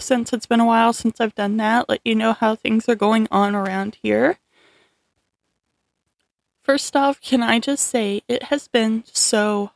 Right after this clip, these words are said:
hot in Florida, like, hot, hot, hot. The, um, heat index has been, like, a hundred and five, a hundred and ten every day for the past few weeks.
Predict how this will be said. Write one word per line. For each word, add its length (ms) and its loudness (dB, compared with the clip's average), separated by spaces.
hot 720 -2
in 160 0
Florida, 480 0
like, 200 0
hot, 280 -2
hot, 260 0
hot. 340 0
The, 480 -8
um, 400 0
heat 280 0
index 600 -2
has 200 -20
been, 200 -2
like, 240 -4
a 60 -10
hundred 460 0
and 220 -4
five, 580 2
a 60 -4
hundred 300 -4
and 180 -8
ten 640 -2
every 280 0
day 200 4
for 140 -2
the 80 -6
past 400 -4
few 180 -2
weeks. 540 -6